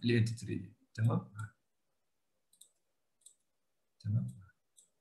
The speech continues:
هاي إيش تريدون أنتوا؟ براحتكم بعد.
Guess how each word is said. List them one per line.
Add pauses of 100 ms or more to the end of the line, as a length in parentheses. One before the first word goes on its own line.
(1400)
هاي
إيش
تريدون
أنتوا؟ (240)
براحتكم
بعد.